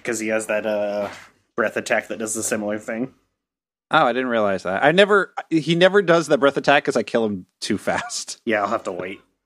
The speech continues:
Speaker 1: But also, then I'm not locked into a fight with an Earth Eater.
Speaker 2: Yeah, Earth Eaters, they're, they're not bad at this point in the game for me, so now I have to find a way to get ten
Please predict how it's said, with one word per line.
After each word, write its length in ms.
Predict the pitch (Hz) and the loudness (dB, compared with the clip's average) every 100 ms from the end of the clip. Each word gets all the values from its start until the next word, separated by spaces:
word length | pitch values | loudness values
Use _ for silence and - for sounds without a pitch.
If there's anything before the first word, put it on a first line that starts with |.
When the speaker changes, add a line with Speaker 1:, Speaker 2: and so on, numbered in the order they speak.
| _ _ _ _ _ _ _ - | _ _ _ _ _ _ _ -12
Speaker 1:
But 280 | 117 131 - | 2 2 4
also, 480 | 143 127 127 104 - _ | 2 4 2 0 -4 _
then 200 | 120 120 | 2 2
I'm 140 | 117 | 2
not 200 | 113 110 | 0 -2
locked 300 | 113 113 - | 2 0 0
into 240 | 120 110 113 | -4 -2 -4
a 20 | |
fight 320 | - 113 110 | 0 -2 -2
with 160 | 117 - | -4 -6
an 140 | 107 | -6
Earth 280 | 104 120 113 | -4 -6 -4
Eater. 360 | 110 107 117 123 _ _ _ _ _ _ _ _ _ _ _ _ - | -6 -4 -4 -6 _ _ _ _ _ _ _ _ _ _ _ _ -2
Speaker 2:
Yeah, 300 | 107 101 202 | 2 2 2
Earth 180 | 160 226 | 2 4
Eaters, 280 | 403 370 - | 4 2 2
they're, 240 | 196 185 - - | 2 2 -4 0
they're 140 | 170 | 4
not 200 | 160 165 | 4 4
bad 280 | 120 113 110 | 2 2 0
at 80 | - | -4
this 140 | 95 | -8
point 220 | - 92 | -6 -6
in 40 | 85 | -4
the 60 | 85 | -6
game 240 | 85 85 | -8 -8
for 140 | 87 82 | -10 -12
me, 300 | 82 85 87 | -12 -14 -14
so 360 | - 92 87 - _ _ _ _ _ _ | -12 -10 -10 -12 _ _ _ _ _ _
now 160 | 139 160 | 4 6
I 60 | |
have 120 | 165 | 4
to 80 | 151 | -2
find 320 | - 131 131 | 0 0 2
a 60 | 127 | 0
way 140 | 117 | 0
to 240 | 110 107 104 _ - | 0 0 -4 _ -4
get 240 | 107 98 _ - | -2 -2 _ -2
ten 440 | 123 113 104 98 | 0 0 -2 -6